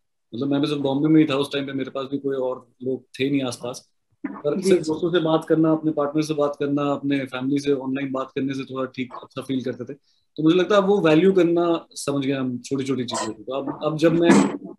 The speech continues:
Speaker 1: बाहर जाता हूँ, तो मुझे एक, एक, किसी एक restaurant में जाके वो value करता हूँ कि मैं, मैं अपना phone side रख देता हूँ, मैं उस, उस दस मिनट, पन्द्रह मिनट में ही ध्यान देता हूँ। मैं वो खाना खाने में ध्यान देता हूँ, या मैं अगर कहीं, जैसे, मतलब, हम लोग,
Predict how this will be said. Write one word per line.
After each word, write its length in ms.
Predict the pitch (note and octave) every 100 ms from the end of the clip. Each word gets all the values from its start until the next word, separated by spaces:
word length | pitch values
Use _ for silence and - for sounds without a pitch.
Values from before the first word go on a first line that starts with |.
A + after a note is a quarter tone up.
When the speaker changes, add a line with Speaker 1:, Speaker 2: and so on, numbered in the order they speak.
| _ C#3
Speaker 1:
बाहर 280 | C#3 D#3+
जाता 220 | D#3 D#3 E3
हूँ, 100 | E3
तो 80 |
मुझे 280 | E3 D#3+ E3 D#3+ _ - - -
एक, 240 | D#3+ D#3 -
एक, 240 | E3 D#3 -
किसी 360 | _ D#3 D#3+ D#3+
एक 100 | D3
restaurant 320 | D3 D#3 D#3+
में 60 |
जाके 160 | D#3 D#3
वो 120 | D#3
value 280 | C#3 C#3 D3+
करता 200 | C#3+ D3
हूँ 100 | D3+
कि 60 | D3+
मैं, 120 | D#3 -
मैं 100 | D#3
अपना 140 | D#3 D#3+
phone 220 | D#3 D#3
side 220 | D3 C#3
रख 80 | B2
देता 180 | A#2 C#3
हूँ, 80 |
मैं 80 | D3+
उस, 380 | D#3+ D#3 - _ F3
उस 260 | D#3+ - _
दस 180 | D#3 D#3
मिनट, 180 | D#3+ D3+
पन्द्रह 220 | D3+ D3+
मिनट 200 | D#3 D3
में 140 | D3 D3+
ही 180 | D3 C#3
ध्यान 220 | B2 A#2
देता 200 | G#2 _
हूँ। 60 | _ _ _ _ -
मैं 80 | D3
वो 60 |
खाना 260 | D3+ D3 D3+
खाने 220 | C#3+ C#3+
में 120 | C#3+
ध्यान 220 | C3+ B2 A#2+
देता 180 | A#2
हूँ, 160 | B2 C3
या 80 | C3+
मैं 260 | C3+ C#3
अगर 120 | C3+ C#3
कहीं, 320 | C#3 C3+ C3 _ _ _ _ _ _ -
जैसे, 220 | A#2+ C#3+
मतलब, 440 | D3+ C#3+ C#3+ C#3+ C#3+
हम 140 | C#3+
लोग, 280 | D3+ -